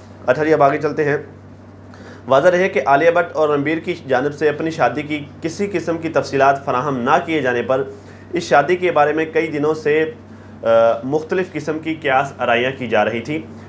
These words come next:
इस शादी के बारे में कभी आरके स्टूडियो तो कभी कपूर ख़ानदान के आबाई घर में होने की बाज़गुज़िश भी होती रही थी। भारतीय मीडिया के मुताबिक शादी के बाद आलिया भट्ट, अभी आपको ये बता रहा हूँ कि ये हनीमून के लिए कहाँ जाने वाले हैं।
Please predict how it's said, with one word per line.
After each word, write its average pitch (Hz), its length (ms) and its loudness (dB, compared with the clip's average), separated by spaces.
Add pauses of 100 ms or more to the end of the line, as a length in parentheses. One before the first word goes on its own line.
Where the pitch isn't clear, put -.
(100)
इस 156 160 -4
शादी 147 280 4
के 196 140 2
बारे 131 220 4
में 135 200 0 (200)
कभी 160 340 -2 (100)
आरके 143 360 2
स्टूडियो 160 540 -2 (100)
तो 143 60 -2
कभी 143 280 -2
कपूर 160 380 0
ख़ानदान 135 560 2
के 139 260 -4
आबाई 131 280 2
घर 156 200 0
में 147 100 -2
होने 123 260 -4
की 139 140 -6
बाज़गुज़िश 117 640 -4
भी 135 140 -6
होती 127 360 -6
रही 113 240 -4
थी। 107 380 -6 (580)
भारतीय 131 320 2
मीडिया 185 180 2
के 180 100 -4
मुताबिक 147 460 0 (420)
शादी 147 260 2
के 196 100 0
बाद 156 380 4
आलिया 151 280 2
भट्ट, 147 220 0
अभी 139 200 -4
आपको 143 260 0
ये 139 80 -4
बता 131 220 0
रहा 131 120 0
हूँ 143 100 -6
कि 151 60 -10
ये 143 100 -4
हनीमून 123 380 -4
के 123 100 -4
लिए 120 100 -2
कहाँ 107 180 -4
जाने 98 200 -4
वाले 92 160 -4
हैं। 90 100 -12